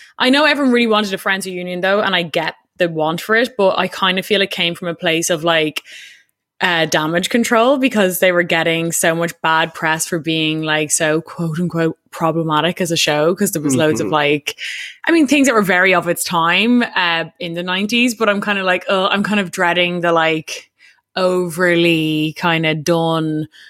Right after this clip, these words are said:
Speaker 1: wokeification of Friends, which is like, ugh, you know?
Speaker 2: No, it was never too bad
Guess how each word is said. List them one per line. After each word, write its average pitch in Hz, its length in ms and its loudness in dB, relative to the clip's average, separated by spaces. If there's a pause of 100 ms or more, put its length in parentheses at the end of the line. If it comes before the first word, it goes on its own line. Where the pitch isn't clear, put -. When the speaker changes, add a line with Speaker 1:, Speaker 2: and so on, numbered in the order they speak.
(200)
Speaker 1:
wokeification 165 1080 -2
of 156 120 -4
Friends, 160 480 -2
which 180 160 -6
is 160 140 -4
like, 156 200 0
ugh, 160 200 -2 (360)
you 165 120 -8
know? 151 180 0 (400)
Speaker 2:
No, 160 140 4
it 165 80 4
was 175 140 2
never 233 220 2
too 147 360 2
bad 92 420 0